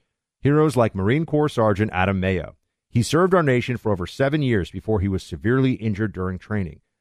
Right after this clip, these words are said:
He was left paralyzed from the chest down, severely limiting his ability to move around his home independently.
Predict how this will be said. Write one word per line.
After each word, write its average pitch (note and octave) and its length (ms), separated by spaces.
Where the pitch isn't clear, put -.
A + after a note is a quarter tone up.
He G#2+ 100
was G2+ 180
left G2+ 260
paralyzed A2 580
from F#2 120
the F2+ 80
chest - 360
down, F#2 340
severely A2+ 500
limiting A#2 340
his F#2 140
ability G#2 420
to - 100
move A#2+ 280
around A2+ 260
his F2 180
home A2 400
independently. F#2 680